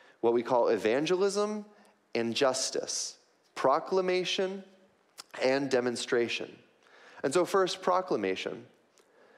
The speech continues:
Jesus says that he was anointed by the Spirit to bring good news and to proclaim the year of the Lord's favor.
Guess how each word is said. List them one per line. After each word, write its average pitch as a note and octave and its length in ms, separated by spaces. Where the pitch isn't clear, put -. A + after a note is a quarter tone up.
Jesus F#3+ 480
says C3 580
that D#3 140
he D#3+ 220
was D3 260
anointed C#3+ 580
by F3+ 160
the F#3 120
Spirit A2+ 500
to A#2+ 160
bring C3+ 480
good B2+ 340
news G2+ 600
and D#3+ 380
to E3+ 100
proclaim B2 840
the G#2+ 120
year G2 240
of F#2+ 100
the G2 80
Lord's F#2+ 300
favor. - 420